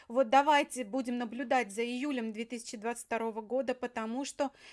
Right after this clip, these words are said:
э, здесь могут быть, э, как, э, землетрясения, так и извержения вулканов, так и какие-то воинственные революционные перевороты в некоторых странах.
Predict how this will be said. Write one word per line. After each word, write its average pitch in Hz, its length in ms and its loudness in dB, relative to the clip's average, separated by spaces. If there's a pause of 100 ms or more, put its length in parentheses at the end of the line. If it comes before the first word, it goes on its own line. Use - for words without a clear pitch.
э, 233 140 -4
здесь 269 260 -2
могут 277 280 0
быть, 254 460 -4
э, 220 280 -2
как, 277 420 4
э, 233 220 -2
землетрясения, 240 960 -2 (320)
так 294 240 6
и 269 280 -4
извержения 262 680 2
вулканов, 226 600 -2
так 254 220 -2
и 285 40 -4
какие-то 277 440 -2
воинственные 247 760 0 (240)
революционные 294 1040 4
перевороты 269 920 4
в 247 80 -8
некоторых 254 600 0
странах. 285 640 2